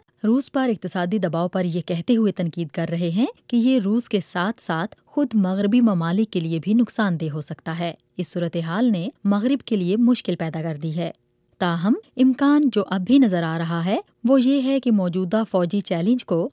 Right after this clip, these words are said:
سیاسی سمجھوتے کے ذریعے طے کیا جا سکتا ہے۔ Voice آف America،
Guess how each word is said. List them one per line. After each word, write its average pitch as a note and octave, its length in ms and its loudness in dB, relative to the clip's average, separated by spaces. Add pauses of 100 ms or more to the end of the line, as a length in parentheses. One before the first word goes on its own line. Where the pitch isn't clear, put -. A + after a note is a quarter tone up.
(120)
سیاسی B3 420 -2
سمجھوتے F#3+ 540 -2
کے F3 140 -2
ذریعے E3 260 -2
طے F3 280 -2
کیا A3+ 200 0
جا D#3 200 -4
سکتا D#3+ 380 -8
ہے۔ E3+ 140 -6 (500)
Voice A#3 280 0
آف B3+ 100 -2
America، A#3 480 2